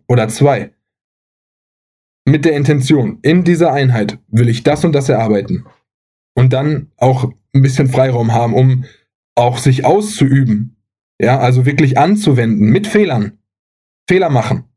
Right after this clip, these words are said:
und nicht direkt das Spiel unterbrechen und so weiter, könnte ich jetzt ausholen. Aber,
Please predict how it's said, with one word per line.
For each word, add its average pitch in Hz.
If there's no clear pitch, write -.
und 139
nicht 190
direkt 147
das 127
Spiel 156
unterbrechen 131
und 143
so 127
weiter, 101
könnte 110
ich 104
jetzt 104
ausholen. 104
Aber, 117